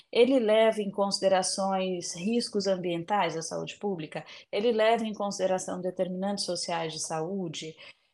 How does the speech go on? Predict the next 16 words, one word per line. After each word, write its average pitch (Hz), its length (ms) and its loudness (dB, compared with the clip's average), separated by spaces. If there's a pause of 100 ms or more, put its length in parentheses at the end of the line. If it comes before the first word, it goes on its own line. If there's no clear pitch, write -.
é, 175 300 2
modelos 202 580 6
de 175 140 -4
decisão, 175 680 4
tanto 208 340 -2
do 196 120 -4
ponto 196 240 -2
de 190 140 -2
vista 180 560 -2
de, 170 480 -4 (480)
do, 185 320 -8 (160)
de 175 340 -4
agregar 185 840 2
o 180 100 -6
melhor 185 560 0
valor 185 680 2